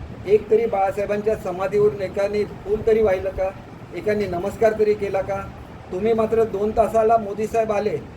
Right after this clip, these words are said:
आणि छत्रपती शिवाजी महाराजांच्या, अ, मंदिरात नाही गेले म्हणून तुम्ही टीका करणार? ते दोन तासासाठी आले होते, तुम्ही पूर्ण दिवसासाठी आला होता.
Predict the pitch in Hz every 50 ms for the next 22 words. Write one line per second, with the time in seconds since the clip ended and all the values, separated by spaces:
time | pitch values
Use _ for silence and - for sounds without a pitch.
0 | - - - 165 180 214 240 - 214 208 208 208 214 214 214 220 226 214 - 214
1 | 208 208 214 220 214 214 196 196 208 220 214 214 214 208 - 220 220 214 208 190
2 | 180 170 - 170 165 165 170 165 165 165 165 160 160 156 147 147 170 175 190 220
3 | 220 220 220 - 208 208 214 208 196 - 143 120 - - - - - 151 156 190
4 | 226 226 240 226 233 226 220 220 214 226 220 226 226 220 233 233 220 226 - -
5 | - - - - - - - 240 220 190 208 214 254 254 262 247 220 226 240 226
6 | 233 226 233 220 214 220 214 208 - 196 170 - - - - - - - - 190
7 | 196 220 226 220 185 208 - 269 247 202 214 202 - 233 240 220 233 226 233 240
8 | 220 208 214 208 202 -